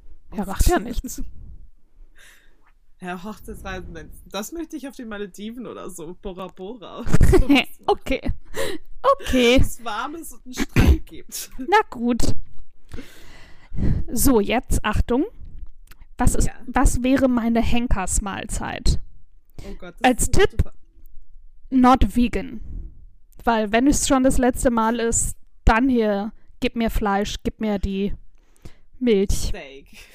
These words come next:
Speaker 2: <laughs>
Speaker 1: Nee. Ich,
Speaker 2: Das wäre
Speaker 1: okay.
Speaker 2: meine.
Speaker 1: Ja. Ah.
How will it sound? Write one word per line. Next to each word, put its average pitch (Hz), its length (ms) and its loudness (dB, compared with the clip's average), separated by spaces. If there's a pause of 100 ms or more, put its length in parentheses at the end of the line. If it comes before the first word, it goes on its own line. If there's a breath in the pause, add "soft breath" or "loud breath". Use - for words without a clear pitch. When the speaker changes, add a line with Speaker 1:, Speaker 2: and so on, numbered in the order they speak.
Speaker 2:
<laughs> 262 140 -12 (800 loud breath)
Speaker 1:
Nee. 262 920 2 (680 loud breath)
Ich, - 120 4
Speaker 2:
Das - 100 -6
wäre - 140 -16
Speaker 1:
okay. 294 340 2
Speaker 2:
meine. - 140 -20 (260)
Speaker 1:
Ja. 214 280 2 (420)
Ah. 214 100 2